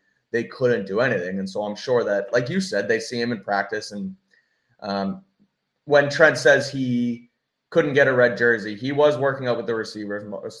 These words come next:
mostly, but I'm also sure that he was sort of a scout team guy for, you know, a time or two there. And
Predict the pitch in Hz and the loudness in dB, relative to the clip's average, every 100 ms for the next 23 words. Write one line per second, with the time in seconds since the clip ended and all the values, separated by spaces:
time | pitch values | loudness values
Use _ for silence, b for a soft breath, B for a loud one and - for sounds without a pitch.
0 | 95 127 147 156 104 101 120 _ 131 120 | -12 0 0 0 -6 -8 -10 _ 2 2
1 | - - 123 127 135 139 135 - 131 123 | 0 -4 -2 0 0 0 -6 -4 0 0
2 | 113 110 90 - _ _ _ _ - 135 | 2 -2 -2 -10 _ _ _ _ -10 -6
3 | 127 127 139 123 104 - 113 107 135 123 | -4 -2 -2 -2 -4 -4 -2 -2 -4 -4
4 | 123 123 123 127 123 123 120 120 117 113 | 2 2 2 0 0 -2 -4 -4 -2 -4
5 | 120 135 123 120 131 120 120 123 127 - | -4 -4 -2 -4 -6 -4 -2 -2 -4 -12
6 | 113 110 107 104 | -10 -6 -6 -8